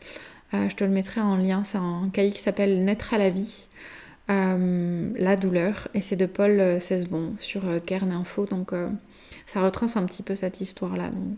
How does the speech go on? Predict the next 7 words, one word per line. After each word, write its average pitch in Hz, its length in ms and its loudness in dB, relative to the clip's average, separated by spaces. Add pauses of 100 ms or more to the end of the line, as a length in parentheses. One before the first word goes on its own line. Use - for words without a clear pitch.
(140)
dont 180 160 -4
je, 196 120 -6 (920)
je - 120 -10
te 190 120 -4
parle 202 280 2
aujourd'hui. 190 560 0 (1500)
Euh, 185 600 0